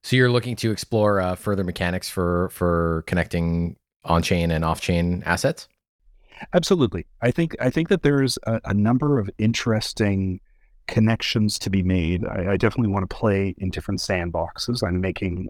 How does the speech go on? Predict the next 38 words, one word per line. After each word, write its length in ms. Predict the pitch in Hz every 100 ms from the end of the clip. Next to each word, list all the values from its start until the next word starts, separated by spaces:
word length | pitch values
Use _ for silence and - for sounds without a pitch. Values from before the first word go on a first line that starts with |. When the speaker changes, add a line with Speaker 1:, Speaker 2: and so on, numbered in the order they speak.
| -
Speaker 2:
a 120 | 87
Blitmap 440 | 85 101 101 92
comic 340 | - 90 95 -
right 160 | 90
now, 360 | 90 87 87 - _ _ _ _ _ -
um, 540 | 90 90 85 85 87 -
and, 440 | 95 90 87 85
uh, 280 | 90 85 85 87 _ -
interested 540 | 110 - 104 - 95
in 100 | 90
working 320 | 90 95 98
on 240 | 90 90 92
loot. 420 | 95 87 - - _ _ _ _ _
But, 420 | 95 92 85 85
uh, 200 | 87 90 90
again, 260 | 110 160 120
for 160 | -
me, 300 | 101 117 95
I 120 | 80 95
think 320 | 95 95 -
that 280 | 92 90 -
not 220 | 104 110
only 280 | 104 104 98
is 200 | 90 -
there 380 | 95 90 87 -
an 140 | 95
interesting 480 | 95 104 95 90 95
connection 420 | - 95 - -
between 380 | 87 90 95 90
physical 320 | - 98 -
product 340 | - 95 - -
and 80 | 85
digital 360 | 101 101 95
product, 360 | - 85 87 -
but 140 | 110
there 120 | 101
is 200 | 95 101
also 680 | - 101 107 - 98 87 90